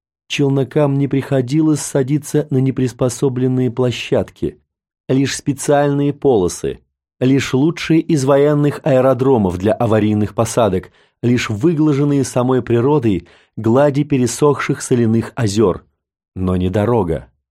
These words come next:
Я вспомнил старую советских времен комедию, где пассажирский самолет опустился на шоссе. Эту сцену снимали на аэродроме.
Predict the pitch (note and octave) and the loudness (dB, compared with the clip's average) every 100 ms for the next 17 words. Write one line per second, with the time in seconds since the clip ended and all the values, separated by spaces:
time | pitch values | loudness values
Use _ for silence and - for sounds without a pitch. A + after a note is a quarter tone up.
0 | _ _ _ _ _ _ _ _ _ _ | _ _ _ _ _ _ _ _ _ _
1 | _ _ _ _ _ - B2 B2+ - - | _ _ _ _ _ -2 0 0 -2 -2
2 | C#3 C3+ B2 - - D3+ D3 C#3 B2+ B2 | 0 0 -2 -4 -2 0 2 2 0 0
3 | A#2 C3 - - A#2 A#2 A#2 B2+ A#2+ A2+ | 0 0 -2 -6 -4 -2 0 0 -2 -2
4 | B2 C3 G2+ E2 D2 C2 _ _ _ _ | -2 0 0 -2 -8 -10 _ _ _ _
5 | _ _ _ - G#2+ C3 C3 A#2 B2 A#2 | _ _ _ -10 -2 0 0 -2 0 0
6 | B2+ A#2 - - A2 G#2 A#2 D3+ D3+ _ | -2 -2 -6 -4 -2 0 0 0 -4 _
7 | _ _ - F3 F3 - F3 D3+ - C3+ | _ _ -6 -2 -4 -2 -2 0 -2 -2
8 | C3 C#3+ C3 - G#2+ C#2 - _ _ _ | 0 -2 -4 -4 -4 -4 -8 _ _ _
9 | _ _ _ _ _ _ _ _ _ D#3+ | _ _ _ _ _ _ _ _ _ -4
10 | D#3 D3+ - F#3 E3 D3+ D#3 D3+ D3 C#3+ | -2 -2 -2 0 2 0 0 2 2 2
11 | C#3 C#3 C#3 C#3 C3+ C3+ F#2+ D#2+ C2 | 0 0 0 0 0 0 0 -2 -6